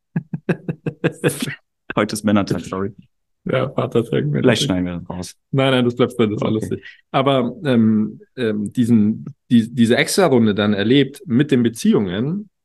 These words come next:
Speaker 1: sind beide Frauen aus unserem Leben wieder raus,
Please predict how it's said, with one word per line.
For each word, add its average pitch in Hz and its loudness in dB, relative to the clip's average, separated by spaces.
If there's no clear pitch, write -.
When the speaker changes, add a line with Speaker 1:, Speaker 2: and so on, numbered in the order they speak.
Speaker 1:
sind 104 -2
beide 110 2
Frauen 117 0
aus 104 -4
unserem 107 0
Leben 110 2
wieder 95 -4
raus, 127 0